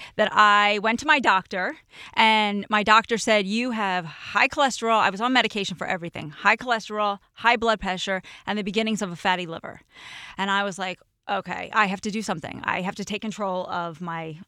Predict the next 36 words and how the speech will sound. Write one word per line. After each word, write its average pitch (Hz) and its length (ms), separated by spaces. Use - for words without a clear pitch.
body - 440
here." 170 300
So 185 440
I 208 120
started 233 400
on 240 220
this 311 140
diet 254 460
where 214 320
I 190 400
eat 247 200
super 262 280
clean. 247 300
I 208 100
eat 190 260
veggies. 214 400
I 190 120
eat 185 200
protein. 214 640
I 208 100
cut 233 200
out 202 200
carbs. 190 500
I 180 100
cut, 196 280
no, 202 180
there's 196 240
no 214 140
bread. 185 260
There's 175 140
no 180 120
pasta. 165 480
There's 185 200
no 208 280
alcohol 165 580
whatsoever. 165 640